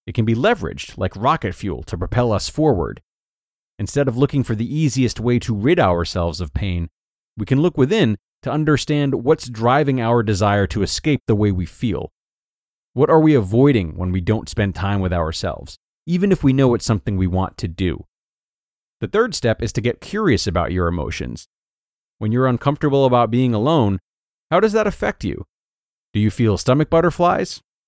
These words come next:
Are you wondering what everyone else is doing? Is your breathing steady or fast?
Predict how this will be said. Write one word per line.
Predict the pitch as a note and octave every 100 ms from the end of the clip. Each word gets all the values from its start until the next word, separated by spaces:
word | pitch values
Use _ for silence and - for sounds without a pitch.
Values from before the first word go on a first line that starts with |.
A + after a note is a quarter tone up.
| _ -
Are | G2
you | G#2
wondering | A#2+ A#2+ A#2
what | A2 A2+
everyone | A2+ A2+ G#2
else | G#2+ A#2+
is | C3+
doing? | B2+ D3 E3+ E3+ _ _ _ _ _ -
Is | F#2+
your | G2
breathing | A#2 B2+ A#2+ A2+
steady | - A#2 C#3 F3 - _ -
or |
fast? | - A2+ D#2 - -